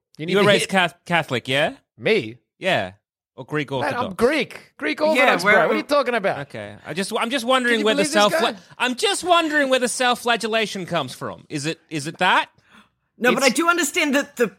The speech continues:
Speaker 3: the body dunking, though, if we're changing,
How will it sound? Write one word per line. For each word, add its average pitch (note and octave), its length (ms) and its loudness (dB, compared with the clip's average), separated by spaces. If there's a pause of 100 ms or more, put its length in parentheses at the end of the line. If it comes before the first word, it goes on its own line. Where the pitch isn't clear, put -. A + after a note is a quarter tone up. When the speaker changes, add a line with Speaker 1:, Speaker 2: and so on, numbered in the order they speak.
(140)
Speaker 3:
the F#3 160 -4
body C4 360 4
dunking, E3+ 540 -2
though, D3 200 -2
if D3 100 -6
we're F#3 120 4
changing, B3+ 640 0